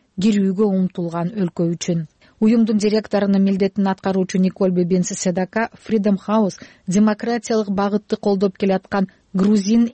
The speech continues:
элинин тарабында деп белгиледи. Amnesty International да Грузин бийлигин репрессивдүү мыйзамдан баш тартууга чакырды. Бул кыйратуучу мыйзам долбоорун сүрөөнгө алуу менен Грузиянын өкмөтү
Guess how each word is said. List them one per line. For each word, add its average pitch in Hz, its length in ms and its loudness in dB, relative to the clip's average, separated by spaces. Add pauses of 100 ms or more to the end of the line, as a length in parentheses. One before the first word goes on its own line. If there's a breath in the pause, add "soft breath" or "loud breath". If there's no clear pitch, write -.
элинин 196 520 0
тарабында 165 720 -4
деп 165 220 -8 (100)
белгиледи. 170 640 0 (560 loud breath)
Amnesty 233 400 2
International 214 640 0
да 220 120 -2
Грузин 185 380 0
бийлигин 185 400 2
репрессивдүү 190 600 0
мыйзамдан 202 560 2
баш 175 220 -4
тартууга 175 420 -4
чакырды. 180 580 -2 (460 loud breath)
Бул 214 220 4
кыйратуучу 196 640 -2
мыйзам 190 400 2
долбоорун 190 560 2
сүрөөнгө 190 500 2
алуу 190 300 2
менен 196 340 2
Грузиянын 202 640 0
өкмөтү 202 480 0